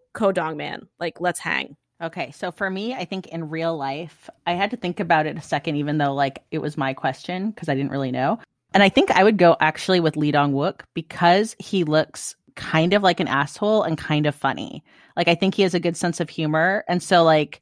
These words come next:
Speaker 2: I was thinking about it less in terms of, like, a fan meet and greet, and more like I would just, like, chill and, like, go drinking with him because he seems really sassy and that would be fun.
Speaker 1: Wait, uh, before you go on, I, I just wanna say I saw,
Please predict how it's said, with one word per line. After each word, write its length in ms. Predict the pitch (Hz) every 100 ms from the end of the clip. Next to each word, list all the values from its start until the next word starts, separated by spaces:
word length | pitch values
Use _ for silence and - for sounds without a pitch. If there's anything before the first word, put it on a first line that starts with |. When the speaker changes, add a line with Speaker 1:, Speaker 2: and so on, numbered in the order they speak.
| -
Speaker 2:
I 80 | 190
was 120 | 220
thinking 260 | 226 202 196
about 200 | 175 165
it 40 |
less 200 | 165 165
in 60 | 175
terms 220 | 170 165
of, 80 | 156
like, 120 | 156
a 80 | 135
fan 460 | - 151 143 143
meet 160 | 143 156
and 80 | 180
greet, 220 | 185 180
and 80 | 165
more 140 | 156 156
like 140 | 156
I 80 | 160
would 160 | 180 175
just, 160 | 156
like, 220 | 156 131
chill 560 | - - 160 147 139 139
and, 140 | - 147
like, 380 | 135 135 131 - 151 -
go 100 | 160
drinking 400 | 147 139 - 151
with 160 | 160 160
him 300 | 180 180 180
because 320 | 160 165 151
he 80 | 147
seems 340 | - 151 147
really 200 | 143 135
sassy 640 | - 117 131 - 143 139 139
and 140 | 143
that 140 | 131 -
would 100 | 139
be 140 | 117
fun. 360 | - - 107 - _ _ -
Speaker 1:
Wait, 160 | 247
uh, 100 | 190
before 260 | 233 220 269
you 120 | 240
go 60 | 208
on, 100 | -
I, 140 | 214 226
I 60 |
just 180 | 226 320
wanna 120 | 262
say 180 | 240 226
I 140 | 185 190
saw, 560 | - 226 233 240 233